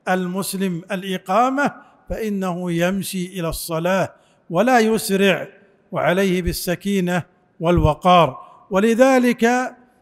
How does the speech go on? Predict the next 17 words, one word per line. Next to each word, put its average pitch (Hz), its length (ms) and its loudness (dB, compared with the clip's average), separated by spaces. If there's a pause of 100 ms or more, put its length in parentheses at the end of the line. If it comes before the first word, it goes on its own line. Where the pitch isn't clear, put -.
(540)
جاء 220 720 2 (640)
الخلاف 190 720 0 (360)
عند 170 260 -2
أهل 190 380 2
العلم 240 760 2 (300)
لمن 180 300 -4
سمع 233 500 0
الإقامة، 185 760 0 (420)
هل 185 540 2 (640)
له 190 600 4 (420)
أن 185 200 2
يسرع 190 800 2 (380)
ليدرك 185 1040 0
تكبيرة 196 600 -2
الإحرام؟ 190 800 -2 (560)
القول 226 420 0
الأول 226 760 -2